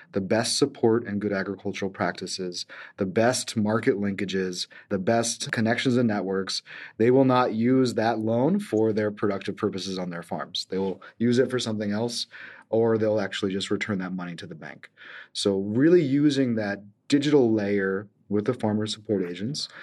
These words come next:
to really build up capacity for a financial institution to lend at high quality levels, but much more quickly. And what we're starting to see is combining that data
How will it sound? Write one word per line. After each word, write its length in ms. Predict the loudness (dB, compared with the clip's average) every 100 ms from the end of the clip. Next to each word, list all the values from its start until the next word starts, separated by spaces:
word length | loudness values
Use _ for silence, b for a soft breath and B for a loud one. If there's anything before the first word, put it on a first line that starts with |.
| B B
to 100 | 2
really 260 | 4 4 4
build 340 | 6 8 8
up 120 | 4 2
capacity 600 | -4 -2 -2 -2 -4 -4
for 220 | -2 -2
a 40 | -2
financial 520 | -2 -2 -2 -4 -6
institution 560 | -6 -4 -4 -4 -6
to 100 | -4
lend 480 | -4 0 0 0 -2 -10 B B B
at 100 | -8
high 300 | -6 0 2
quality 500 | 2 0 0 0 0
levels, 580 | 0 0 0 -2 -6 -12 _
but 160 | -4 0
much 300 | -2 -2 -4
more 160 | -4
quickly. 500 | -4 -4 -4 -6 -10 -12 B B B
And 180 | -2 2
what 100 | 2
we're 140 | 2 0
starting 340 | 4 4 4
to 80 | 0
see 200 | -2 -2
is 120 | -2
combining 640 | -4 -2 0 2 4 4 4
that 220 | 2 0
data 460 | -2 -2 -2 -4